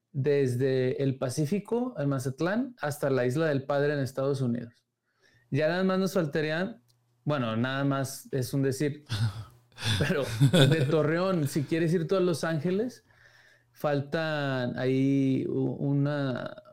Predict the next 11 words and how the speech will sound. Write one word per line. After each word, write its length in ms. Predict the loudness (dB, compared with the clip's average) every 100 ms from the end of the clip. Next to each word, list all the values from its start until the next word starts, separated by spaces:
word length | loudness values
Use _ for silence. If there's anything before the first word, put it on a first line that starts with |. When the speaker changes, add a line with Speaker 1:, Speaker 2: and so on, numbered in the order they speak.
| -10
Speaker 1:
unos 300 | -4 -2 -2
puntos 300 | -2 -2 0
de 120 | -2
carga 520 | -2 -2 -2 -2 -2
en 180 | -2 -2
Chihuahua 680 | -2 -2 0 0 -2 -6 -10
para 260 | -4 -4 -2
poder 260 | -2 0 2
ir 100 | 2
más 180 | 2
directo 640 | 0 0 -2 -2 -2 -2 -4